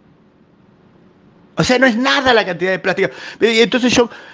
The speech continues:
agarro toda una perorata enorme sobre sostenibilidad y a mí me da la impresión de que el resultado plástico es poco. Usted me dirá, es una cosa conceptual. Trata de mandar un mensaje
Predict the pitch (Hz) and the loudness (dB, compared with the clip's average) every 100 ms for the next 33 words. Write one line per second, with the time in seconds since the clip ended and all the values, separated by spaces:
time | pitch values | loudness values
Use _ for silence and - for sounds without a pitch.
0 | - - 208 262 240 - 285 240 170 190 | -12 -4 0 2 2 2 2 2 2 2
1 | 196 226 220 185 240 359 262 202 190 175 | 4 4 4 2 2 0 0 0 2 0
2 | 156 156 147 139 139 143 139 165 165 160 | 0 -2 -2 0 2 2 0 0 0 2
3 | 277 294 240 226 175 156 156 151 131 143 | 4 6 4 2 -2 -2 -2 -2 -2 -2
4 | 135 131 127 123 123 123 120 131 123 208 | -2 -2 -4 -6 -6 -6 -4 -4 -2 0
5 | 220 - 175 185 190 165 143 - _ _ | 0 0 -2 -4 -2 -2 -2 -4 _ _
6 | 196 226 - 220 220 131 185 156 147 127 | 0 0 2 0 0 0 0 2 2 2
7 | - 160 165 - - - 143 143 160 143 | 0 0 0 -4 -20 -8 -6 -4 -4 0
8 | 135 127 123 107 - 175 135 139 - - | 2 2 -2 -4 -2 0 0 -4 -14 -6
9 | 170 156 147 135 131 151 156 131 127 127 | -2 2 2 2 2 2 2 2 0 -2
10 | 120 - 180 - 139 110 | -4 -2 -4 -4 -6 -6